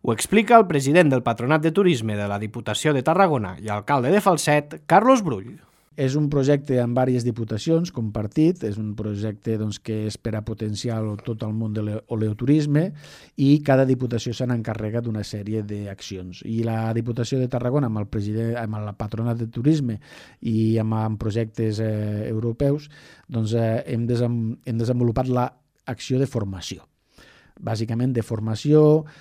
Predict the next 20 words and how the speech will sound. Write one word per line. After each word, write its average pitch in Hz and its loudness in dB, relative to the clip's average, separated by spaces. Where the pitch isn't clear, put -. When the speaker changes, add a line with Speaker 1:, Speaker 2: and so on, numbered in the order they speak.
Speaker 2:
s'ha 113 -2
també 110 -2
redactat 110 -4
un 104 -4
pla 113 -4
estratègic 117 -2
on 104 -4
hi 110 -2
ha 110 -2
tota 110 -8
una 107 -4
sèrie 110 -6
d'accions 107 -6
que - -10
s'han 107 -6
d'anar 110 -4
desenvolupant 113 0
per 139 4
potenciar 135 0
l'oleoturisme. 101 -2